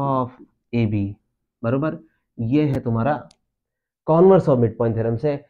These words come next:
क्यू मिडपॉइंट हो गया, मिडपॉइंट से पैरेलल निकली तो सामने वाला पॉइंट भी मिडपॉइंट हो गया और ये इसकी हाफ होगी।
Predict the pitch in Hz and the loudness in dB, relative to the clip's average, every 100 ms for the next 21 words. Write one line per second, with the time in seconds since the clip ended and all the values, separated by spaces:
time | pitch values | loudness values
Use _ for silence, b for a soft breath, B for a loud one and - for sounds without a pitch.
0 | _ _ 180 214 190 165 165 170 151 175 | _ _ 8 10 8 6 4 4 6 4
1 | 214 135 - 127 123 165 175 170 170 165 | 2 -2 -2 -2 2 4 4 2 0 -2
2 | 131 135 147 143 131 165 240 - _ _ | -2 2 2 2 2 2 2 0 _ _
3 | 135 123 185 175 175 170 160 151 151 147 | -4 -2 -2 2 4 4 4 2 0 0
4 | 147 131 127 120 160 175 190 226 - - | 0 2 0 0 0 0 0 0 -2 -12
5 | _ _ 233 208 175 165 120 - 226 - | _ _ -2 2 4 4 2 -4 -6 -6
6 | - 117 107 104 98 | -2 -2 0 -8 -8